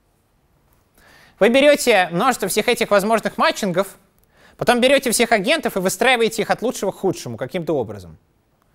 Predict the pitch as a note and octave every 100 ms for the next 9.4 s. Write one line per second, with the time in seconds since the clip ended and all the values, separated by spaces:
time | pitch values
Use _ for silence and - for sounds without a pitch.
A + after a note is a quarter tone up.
0 | _ _ _ _ _ _ G3+ A#3+ B3 A#3+
1 | D#3 - G2+ - _ _ _ _ D#3+ F#3
2 | D4 C#4+ C4 - A#3 F#3+ D#3 C3 A2 _
3 | - F3+ A#3 A3 A#3 A3+ A3+ G#3+ A#3 -
4 | E4 C#4+ A3+ G3+ F3 E3+ F3 F3+ F3 F3+
5 | - B3+ A3+ - G3 G#3 G3+ F3+ E3 C#3
6 | G#2+ A2 E3 E3 C3 G#2+ - - _ _
7 | _ _ _ _ _ _ _ _ _ _
8 | _ _ _ _ - F#3+ C4 D4+ D#4+ C4
9 | A#3+ G#3 F#3+ F3